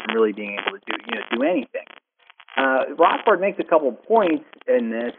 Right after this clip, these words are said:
is that, you know, people always say, "Oh, democracy leads to the tyranny of the majority." And that certainly is a problem. It became a problem, uh, especially, you might say, in the, uh, second half of the nineteenth century. But Rothbard emphasizes it's not really due to the majority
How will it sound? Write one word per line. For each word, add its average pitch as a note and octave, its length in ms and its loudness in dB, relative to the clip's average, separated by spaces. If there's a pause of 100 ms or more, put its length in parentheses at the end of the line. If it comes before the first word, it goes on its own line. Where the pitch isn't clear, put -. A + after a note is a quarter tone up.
(100)
is A#3+ 160 -6
that, B3 280 2
you D#4 80 -2
know, B3+ 240 0
people G#3+ 180 4
always D#3+ 200 6
say, D3 140 6
"Oh, C3+ 120 8
democracy A#2+ 600 -6
leads A2+ 300 -6 (100)
to A#2+ 80 -4
the A2 80 -8 (140)
tyranny A#2+ 340 0
of G#2 80 -10
the G#2+ 80 -20
majority." C#3 480 2 (640)
And A#3+ 420 -6
that C4 180 0 (100)
certainly B2+ 520 0 (240)
is B2 80 -12
a A#2 120 -14
problem. C3+ 500 4
It A2 160 -6
became B2+ 280 -4
a A#2 60 -4
problem, A2 520 -2
uh, G2+ 220 -6
especially, A#2+ 440 0
you G#2+ 180 -6
might G#2+ 220 -10
say, G#2+ 200 -4
in G#2 100 -10
the, G#2 240 -12 (440)
uh, G#2 120 0 (100)
second A#2+ 280 0
half A#2 260 -6
of A2+ 60 -12
the A2 60 -10
nineteenth D3 480 -4
century. A2+ 460 -4 (400)
But D#3 140 8
Rothbard D#3+ 420 2
emphasizes C#3 600 -4
it's - 180 -10
not C#4+ 240 -4
really G3+ 320 6
due D3 280 4
to C#3+ 140 -2
the C3 80 2
majority A#2+ 640 2